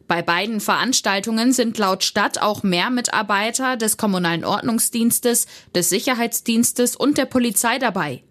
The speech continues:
Auch die Stadt Bottrop feilt noch am Sicherheitskonzept für den Rosenmontagszug. Details soll es Ende dieser Woche geben.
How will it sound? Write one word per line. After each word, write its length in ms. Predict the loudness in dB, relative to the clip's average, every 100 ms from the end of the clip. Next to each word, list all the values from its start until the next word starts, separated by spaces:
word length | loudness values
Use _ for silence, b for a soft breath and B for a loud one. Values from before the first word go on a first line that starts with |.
| -2
Auch 220 | 0 0
die 140 | -2
Stadt 240 | 0 0 2
Bottrop 400 | 0 0 -2 -2
feilt 340 | -2 -2 0
noch 180 | -2 0
am 140 | 0
Sicherheitskonzept 960 | 0 0 0 0 -2 -2 0 0 -2 -2
für 100 | 0
den 140 | 2
Rosenmontagszug. 1300 | 2 2 2 4 4 2 0 0 -2 0 -2 -4 -18 _
Details 480 | 0 2 0 0 0
soll 140 | 0 0
es 240 | 0 -2
Ende 320 | 0 2 2
dieser 300 | 0 0 0
Woche 240 | 0 0 0
geben. 460 | 2 0 -2 -6